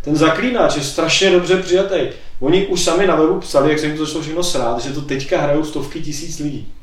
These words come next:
Oni asi fakt toho prodali ten první den. Měli sto tisíc předobjednávek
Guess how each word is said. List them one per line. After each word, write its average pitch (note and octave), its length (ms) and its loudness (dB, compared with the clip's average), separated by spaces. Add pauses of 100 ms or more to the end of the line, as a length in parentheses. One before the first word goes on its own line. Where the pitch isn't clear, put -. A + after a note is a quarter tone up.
(460)
Oni D3+ 220 2
asi - 220 0
fakt D#3+ 280 0
toho F3 140 2
prodali D#3+ 400 2
ten E3+ 180 4
první D#3+ 360 2
den. C3 300 0 (120)
Měli D3+ 160 4
sto E3+ 140 0
tisíc - 260 -4
předobjednávek C#3 880 0